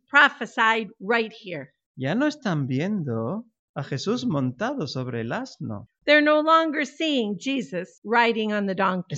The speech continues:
Speaker 2: Están viendo los dardos, los relámpagos y el torbellino.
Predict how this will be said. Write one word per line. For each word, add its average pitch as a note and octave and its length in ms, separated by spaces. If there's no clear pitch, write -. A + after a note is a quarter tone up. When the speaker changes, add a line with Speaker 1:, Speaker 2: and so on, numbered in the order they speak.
Speaker 2:
Están C4+ 220
viendo B3 340
los D#3 360
dardos, A3+ 880
los C#3+ 240
relámpagos C4 1300
y E3 160
el D3 220
torbellino. C#3 960